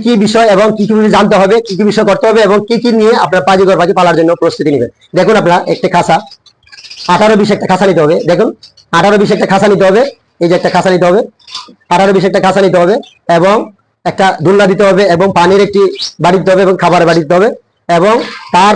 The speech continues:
প্রজনন করার জন্য একটা হাঁড়ি দিতে হবে। আপনি বাজিঘর পাখি খাবার দিবেন, ক্যালসিয়ামের ওষুধ দিবেন এবং ক্যালসিয়ামের খাওয়ার জন্য দিবেন এবং প্রজনন করার জন্য হাঁড়ি দিবেন। বাজিঘর পাখি, এক জোড়া বাজিঘর পাখি, তার ভিতরে ছেড়ে দিবেন। ছেড়ে দেওয়ার পরে আপনি এইভাবে পালন করতে পারবেন।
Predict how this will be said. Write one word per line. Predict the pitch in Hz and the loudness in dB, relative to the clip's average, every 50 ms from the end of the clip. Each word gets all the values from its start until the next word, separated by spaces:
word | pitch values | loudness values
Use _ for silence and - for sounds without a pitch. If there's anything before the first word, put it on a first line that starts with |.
| 214 | 0
প্রজনন | - 208 190 202 202 202 202 190 | 0 0 2 2 2 2 2 2
করার | 220 220 220 202 | 2 2 2 2
জন্য | 208 208 190 | 2 0 0
একটা | 190 190 160 | 0 0 0
হাঁড়ি | 180 185 185 | 0 0 0
দিতে | 151 143 147 | 0 0 -2
হবে। | 120 110 _ _ - - - - _ _ _ _ - - - _ - - _ - 170 | -4 -4 _ _ -20 -20 -20 -20 _ _ _ _ -20 -20 -20 _ -20 -20 _ -4 -4
আপনি | 180 190 214 220 180 | -2 0 0 0 2
বাজিঘর | 196 196 190 196 202 202 165 185 | 2 2 2 2 0 2 2 0
পাখি | 175 151 214 214 190 | 0 0 -2 0 0
খাবার | 190 190 202 190 170 | 0 2 2 2 2
দিবেন, | 190 185 214 226 254 294 - _ _ _ - | 2 2 2 2 0 -2 -4 _ _ _ -4
ক্যালসিয়ামের | - 190 185 - 208 214 214 214 220 214 214 - - _ _ _ _ _ _ _ _ - | -2 -2 0 0 0 0 2 2 2 0 -2 -6 -12 _ _ _ _ _ _ _ _ -4
ওষুধ | 196 190 - 226 185 196 | -4 -2 -2 -2 0 0
দিবেন | 226 214 240 240 - 185 180 | 0 2 0 0 0 0 0
এবং | 175 214 220 214 | 2 0 0 0
ক্যালসিয়ামের | 214 185 - - 214 214 220 214 214 - - - | 0 -2 0 0 0 2 2 0 -2 -6 -6 -2
খাওয়ার | 190 196 208 190 | 0 0 2 2
জন্য | 208 202 185 | 2 2 2
দিবেন | 196 220 220 196 185 | 2 2 2 2 2
এবং | 196 214 240 240 _ _ _ _ - | 2 0 -2 -2 _ _ _ _ -2
প্রজনন | 208 208 190 208 208 202 208 | 0 2 2 2 2 2 2
করার | 226 226 208 | 2 2 2
জন্য | 226 233 233 208 180 | 2 2 2 2 2
হাঁড়ি | 175 190 180 165 | 0 0 0 0
দিবেন। | 139 120 - _ _ _ _ _ _ _ _ _ _ - | -2 -4 -8 _ _ _ _ _ _ _ _ _ _ -4
বাজিঘর | 165 196 202 202 190 208 208 214 208 208 | -2 0 0 2 2 2 0 0 2 0
পাখি, | 190 185 233 254 240 196 190 | 0 0 0 0 0 0 0
এক | 185 160 | 0 2
জোড়া | 190 196 190 190 | 2 2 2 2
বাজিঘর | 196 196 202 202 202 175 | 2 2 2 0 2 0
পাখি, | 196 180 226 220 | 0 -2 0 0
তার | - 180 180 | 0 0 2
ভিতরে | 180 175 185 175 | 2 0 0 0
ছেড়ে | 190 190 190 180 | 0 0 2 2
দিবেন। | 185 220 240 - - | 2 0 0 -2 -2
ছেড়ে | 196 190 185 | -2 0 2
দেওয়ার | 190 185 180 147 | 2 2 2 2
পরে | 170 170 170 | 0 0 0
আপনি | 156 165 165 165 | 0 0 0 0
এইভাবে | 156 165 180 196 208 - | 0 0 0 0 0 0
পালন | 165 160 151 139 | 0 0 0 -2
করতে | 147 131 131 | -2 -4 -4
পারবেন। | 123 117 _ | -6 -8 _